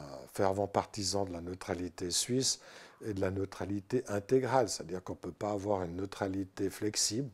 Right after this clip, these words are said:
parce qu'une neutralité flexible ou une neutralité coopérative, comme le prétend maintenant notre Conseil fédéral, n'a aucun sens.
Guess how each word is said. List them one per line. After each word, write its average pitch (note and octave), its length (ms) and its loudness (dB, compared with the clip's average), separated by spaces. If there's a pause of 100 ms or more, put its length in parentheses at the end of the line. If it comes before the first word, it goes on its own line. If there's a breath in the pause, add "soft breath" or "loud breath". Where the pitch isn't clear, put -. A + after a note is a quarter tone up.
parce - 160 -6
qu'une E2+ 180 -10
neutralité F2 580 -8
flexible A#2 640 -4 (460 loud breath)
ou A2+ 100 4
une G2+ 80 2
neutralité G2 720 2
coopérative, A2+ 1000 4
comme F#2+ 260 -4
le F#2 240 -2 (460 loud breath)
prétend G2 400 0
maintenant G2 460 0
notre F2 220 -6
Conseil F2+ 300 -2
fédéral, E2+ 520 -2
n'a D#2+ 140 -4
aucun G#2+ 300 -4
sens. A#2+ 500 2